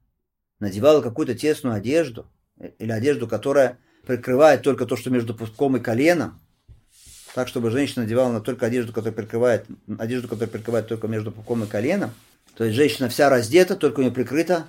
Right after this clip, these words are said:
область между пупком и коленом перед другими женщинами, что это можно, так никто не говорит. Шейх Мусамин говорит, так никто не говорит. То есть никто не понимает из этого хадиса, э, не извлекает такой смысл. Понятно или нет?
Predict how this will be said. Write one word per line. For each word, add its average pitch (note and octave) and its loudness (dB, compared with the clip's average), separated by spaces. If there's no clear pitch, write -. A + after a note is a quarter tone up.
область B2+ -2
между A2 -4
пупком A#2+ -2
и A#2 -4
коленом D#3+ 2
перед A#2 -6
другими A#2 0
женщинами, D#3 0
что B2 -2
это A#2 -2
можно, G3 2
так A2 -4
никто G2 -8
не - -12
говорит. - -20
Шейх C#2 -14
Мусамин C2+ -16
говорит, - -20
так A2 -6
никто F#2 -12
не E2 -14
говорит. D2 -16
То A2+ -6
есть A2 -8
никто B2+ 0
не D3 4
понимает A#2 -2
из G2+ -10
этого A2+ -6
хадиса, G#2+ -8
э, D#2+ -12
не A2+ -4
извлекает G#2 -6
такой G2+ -8
смысл. - -12
Понятно B2 -6
или F2 -8
нет? D2+ -12